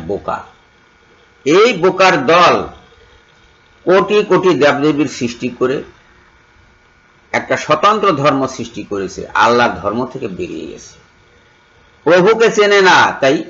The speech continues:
যাকে সামনে পায় তাকেই প্রভু বলে। যে প্রভু সাজে সে হয় প্রভু। গেরুয়া পোশাক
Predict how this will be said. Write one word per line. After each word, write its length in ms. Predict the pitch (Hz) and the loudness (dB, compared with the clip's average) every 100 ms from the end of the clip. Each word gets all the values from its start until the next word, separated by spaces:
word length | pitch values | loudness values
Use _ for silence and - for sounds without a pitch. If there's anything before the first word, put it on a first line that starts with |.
| - 92 | -14 -2
যাকে 300 | 135 147 175 | 0 0 -2
সামনে 340 | - 131 131 139 | -2 -2 -2 -4
পায় 200 | 156 - | -4 -4
তাকেই 340 | 104 - 98 92 | -6 -6 -10 -6
প্রভু 240 | 92 87 80 | -8 -8 -12
বলে। 260 | - 82 - _ _ _ _ _ 101 | -12 -16 -20 _ _ _ _ _ -14
যে 220 | 98 175 | 0 0
প্রভু 280 | 175 143 143 | 2 0 0
সাজে 420 | 156 - 135 139 196 - - _ _ _ | -2 0 0 0 -6 -8 -20 _ _ _
সে 180 | - 113 | -8 -4
হয় 220 | 101 90 85 | -2 -4 -6
প্রভু। 280 | 92 78 73 - _ _ _ _ 101 | -10 -12 -16 -20 _ _ _ _ -4
গেরুয়া 380 | 123 143 156 | 0 2 2
পোশাক 320 | 151 143 160 | 2 0 -2